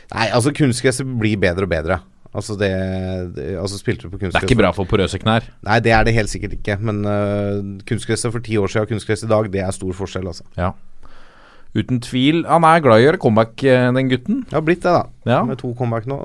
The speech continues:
Speaker 1: Det, men det er veldig gøy.
Speaker 2: Ja.
Speaker 1: Eh, og det er, det er gøy å se at, eh, selv om jeg som Vålerenga-supporter ikke er sånn veldig glad i Sogndal, <laughs> så er det veldig gøy å se at han presterer. Det er veldig gøy å se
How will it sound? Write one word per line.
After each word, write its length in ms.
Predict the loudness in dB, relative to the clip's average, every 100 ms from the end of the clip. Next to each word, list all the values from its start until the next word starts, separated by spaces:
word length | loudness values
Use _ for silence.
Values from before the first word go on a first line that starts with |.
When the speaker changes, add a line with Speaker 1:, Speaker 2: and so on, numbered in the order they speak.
| -6
Speaker 1:
Det, 120 | -2 -2 -2 -2 -2
men 100 | 4
det 80 | 4
er 80 |
veldig 160 | 4 2
gøy. 140 | 2 0 -8 -4
Speaker 2:
Ja. 120 | 0 2
Speaker 1:
Eh, 400 | 2 0 0 0
og 160 | 2
det 100 | 2
er, 60 | 4
det 120 | 2
er 140 | 4 4
gøy 120 | 4
å 40 | 0
se 160 | -2
at, 220 | -4 -2
eh, 120 | -2 -2 -6 -18
selv 340 | 0 2 4 4
om 60 |
jeg 200 | 6 4
som 160 | 2 -2
Vålerenga-supporter 600 | -2 -2 -6 -6 -6 -2
ikke 120 | -2
er 80 | -2
sånn 160 | -4 -8 -20 -20 _ -20 -20 _ -20 -8
veldig 340 | -2 -2 -2 -2
glad 240 | -2 -2
i 80 | -4
Sogndal, 420 | -4 -2 2 0 0 -14 -16 -8 -8 -2
<laughs> 540 | 0 0 -4 -10 -16
så 140 | 2 6
er 140 | 6 6
det 60 | 2
veldig 240 | 2 0
gøy 200 | 0 0
å 60 | -2
se 300 | -2 0 -2
at 260 | -4 -6 -4
han 140 | -4
presterer. 480 | -4 -2 0 0 -4
Det 100 | -2
er 160 | 0
veldig 220 | 0 -2 -2
gøy 120 | -2
å 40 | -4
se 280 | -2 -2